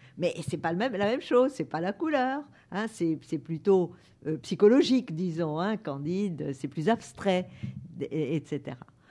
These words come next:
Donc, euh, voilà, euh, une série, euh, de mots qui, pour lesquels on se, on peut se poser la question. Donc, on a tous ces noms de couleurs, mais on a aussi beaucoup d'autres, euh, beaucoup d'autres vocabulaires.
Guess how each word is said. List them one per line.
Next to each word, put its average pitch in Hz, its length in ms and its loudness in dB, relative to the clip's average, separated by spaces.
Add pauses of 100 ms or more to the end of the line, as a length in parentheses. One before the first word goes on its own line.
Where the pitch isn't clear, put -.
(160)
Donc, 302 380 6
euh, 208 160 10
voilà, 185 520 4 (100)
euh, 151 280 -4
une 160 160 0
série, 165 460 -2 (320)
euh, 151 220 0
de 151 160 4
mots 254 300 4
qui, 156 640 -2 (240)
pour 165 140 0
lesquels 190 420 2
on 151 140 2
se, 143 380 0
on 131 80 -8
peut 180 200 2
se - 80 -2
poser 180 600 4
la 160 140 -2
question. 135 480 -8 (300)
Donc, 208 220 2
on 190 140 4
a 160 260 -2
tous 170 220 -4
ces 156 160 -4
noms 143 200 -4
de 123 80 -14
couleurs, 294 400 4
mais 175 140 4
on 143 180 -2
a 151 220 0
aussi 151 640 -4
beaucoup 160 340 -6
d'autres, 143 500 -6 (360)
euh, 147 180 -2
beaucoup 175 400 0
d'autres 156 760 -2
vocabulaires. 165 840 -4